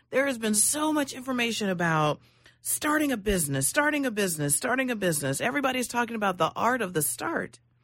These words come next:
And everywhere you look, there are entrepreneurial books and ebooks and podcasts and online courses and conferences and workshops and meetups and networking events and everything in between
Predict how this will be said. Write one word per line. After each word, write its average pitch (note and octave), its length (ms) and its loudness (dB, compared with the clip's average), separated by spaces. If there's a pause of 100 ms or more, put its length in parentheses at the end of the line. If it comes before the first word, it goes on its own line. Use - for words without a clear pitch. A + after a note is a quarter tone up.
(520)
And A3 120 -2
everywhere D#4 400 2
you D4 220 0
look, C4+ 320 -2
there E3 160 0
are C#3 240 2
entrepreneurial E3+ 720 -2 (120)
books - 420 -2
and D3 160 -6
ebooks A#3+ 640 -4
and C#3+ 160 -12
podcasts - 800 -2
and - 140 -6
online B3 480 -2
courses D3+ 500 -4
and D3+ 160 -8
conferences - 680 -2
and A#3+ 180 -4
workshops - 600 2
and B3 180 -6
meetups C4 460 -2
and A3 140 -8 (380)
networking B3 560 2
events F3 380 0
and G#3+ 160 -2
everything D#4 540 0
in D4 120 -2
between C4+ 800 -2